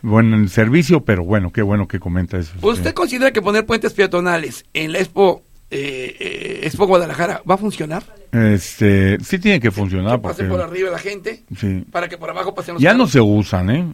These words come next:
Speaker 1: En la realidad casi no. Vea usted, en Europa no los usan ya casi.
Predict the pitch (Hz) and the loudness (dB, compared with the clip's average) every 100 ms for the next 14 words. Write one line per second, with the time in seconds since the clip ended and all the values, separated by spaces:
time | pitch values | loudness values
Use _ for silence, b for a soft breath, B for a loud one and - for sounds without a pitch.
0 | - - 107 101 95 101 101 104 135 185 | -10 -2 2 2 2 2 2 4 4 4
1 | 160 120 117 98 98 117 180 143 160 156 | 2 0 2 0 2 2 2 2 2 4
2 | 135 107 101 101 95 113 170 208 131 101 | 4 2 2 2 2 2 0 0 0 -2
3 | 90 110 92 87 90 120 95 107 - | -4 -4 -2 0 -2 -2 -4 -4 -8